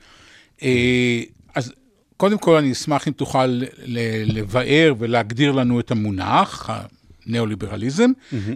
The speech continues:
Speaker 1: גם בכלכלה וגם בפוליטיקה.
Speaker 2: כן. אז, אז, אה, אופס,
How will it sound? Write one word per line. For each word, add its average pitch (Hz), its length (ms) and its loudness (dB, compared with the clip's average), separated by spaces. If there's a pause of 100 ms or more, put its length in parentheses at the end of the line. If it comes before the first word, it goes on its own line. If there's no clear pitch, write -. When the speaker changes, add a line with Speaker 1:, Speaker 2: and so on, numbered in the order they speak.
Speaker 1:
גם 160 240 6
בכלכלה 220 760 4
וגם 135 340 -2
בפוליטיקה. 107 680 -6 (300)
Speaker 2:
כן. 104 240 -6 (1080)
אז, 113 300 -4 (140)
אז, 104 320 -6
אה, 101 160 -6 (160)
אופס, - 340 -14